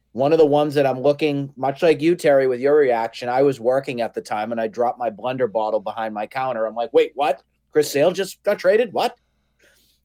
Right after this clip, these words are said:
And I made a giant mess. And I had to clean it up.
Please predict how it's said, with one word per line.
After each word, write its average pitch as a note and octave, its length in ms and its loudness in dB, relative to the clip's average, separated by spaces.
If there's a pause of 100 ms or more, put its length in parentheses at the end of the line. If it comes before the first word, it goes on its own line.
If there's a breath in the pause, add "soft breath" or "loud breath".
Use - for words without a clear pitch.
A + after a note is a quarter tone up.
(240)
And C#3+ 120 0
I D3 40 2
made D#3 200 4
a - 20 0
giant D#3 400 2
mess. C#3+ 440 -4 (760)
And C#3 100 0
I C#3+ 40 4
had C#3 100 -2
to - 40 -18
clean C3+ 220 -2
it B2+ 80 0
up. A#2 280 -2